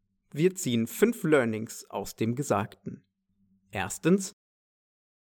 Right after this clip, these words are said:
covid neunzehn wird zum Katalysator der New Work-Welle. Zweitens,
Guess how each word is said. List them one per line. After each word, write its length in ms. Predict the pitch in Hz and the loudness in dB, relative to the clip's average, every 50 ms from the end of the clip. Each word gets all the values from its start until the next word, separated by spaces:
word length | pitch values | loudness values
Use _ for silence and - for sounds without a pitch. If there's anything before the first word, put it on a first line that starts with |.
| _ _ - | _ _ 2
covid 380 | - 240 247 208 226 220 - | 6 6 6 6 4 2 4
neunzehn 580 | 208 214 226 214 - - - 147 139 160 143 123 | 4 4 4 4 2 0 0 2 2 2 2 0
wird 260 | 131 139 139 - - | 0 -2 -2 -4 -10
zum 200 | - - 127 117 | -6 -6 -6 -4
Katalysator 920 | - - 107 - - 110 98 107 110 - 117 117 160 190 190 - 143 156 165 | -6 -8 -10 -6 -6 -6 -6 -6 -4 0 2 2 2 0 0 0 0 0 -2
der 240 | - - 143 156 165 | -2 -2 -2 0 0
New 300 | 151 143 135 135 147 147 | 0 0 0 0 2 2
Work-Welle. 840 | 135 127 127 135 - - - - 123 107 120 101 104 120 131 - - _ _ _ _ _ _ _ _ _ _ _ _ _ _ _ _ | 4 4 4 2 0 -4 -12 -14 -10 -8 -8 -8 -8 -10 -14 -16 -20 _ _ _ _ _ _ _ _ _ _ _ _ _ _ _ _
Zweitens, 640 | - - 98 92 104 - - 160 180 190 - - | -10 -6 -4 -4 -4 -4 -2 -4 -4 -4 -6 -10